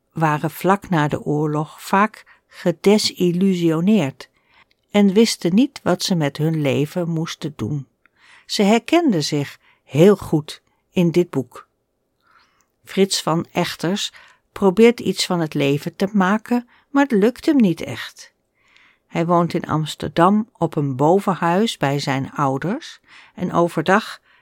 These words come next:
gaat hij naar kantoor en 's avonds luistert hij naar de radio of hij gaat soms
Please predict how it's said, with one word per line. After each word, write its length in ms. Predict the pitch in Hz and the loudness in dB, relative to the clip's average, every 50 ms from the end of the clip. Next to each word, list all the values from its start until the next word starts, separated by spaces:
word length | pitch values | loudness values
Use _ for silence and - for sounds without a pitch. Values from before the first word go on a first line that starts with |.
| _ | _
gaat 300 | _ - - 165 160 156 | _ -8 -4 -4 -4 -4
hij 120 | - 170 151 | -2 -2 -2
naar 220 | 143 147 143 143 | -2 -2 -4 -4
kantoor 680 | 143 - 139 135 131 117 - - 208 208 220 233 240 247 _ _ _ _ _ _ _ | -6 -8 -8 -8 -8 -4 0 4 4 6 6 4 2 -2 _ _ _ _ _ _ _
en 160 | - 196 180 165 | -2 -2 0 0
's 120 | - - | 2 2
avonds 720 | 165 156 165 185 196 - - 202 202 208 202 - - - _ - - - - _ _ _ | 4 4 4 4 2 0 -2 -2 0 0 -2 -4 -6 -10 _ -20 -20 -20 -20 _ _ _
luistert 580 | - 147 135 131 135 131 - - 117 113 - - _ | -6 -2 0 0 0 -2 -4 -10 -14 -14 -16 -20 _
hij 260 | - - - 139 139 | -16 -12 -10 -8 -6
naar 280 | 139 139 131 123 123 123 | -6 -6 -6 -6 -8 -8
de 140 | 127 131 | -8 -8
radio 680 | 127 151 170 175 180 185 175 175 165 170 165 165 165 170 | -4 0 4 4 4 4 4 2 2 2 4 4 2 2
of 260 | 170 - - - 147 - | 0 -2 -4 -8 -8 -6
hij 140 | 151 147 | -6 -6
gaat 280 | - - - 135 139 - | -6 -6 -8 -8 -8 -8
soms 460 | - - 156 143 139 139 - - - | -8 -8 -6 -6 -6 -6 -8 -10 -12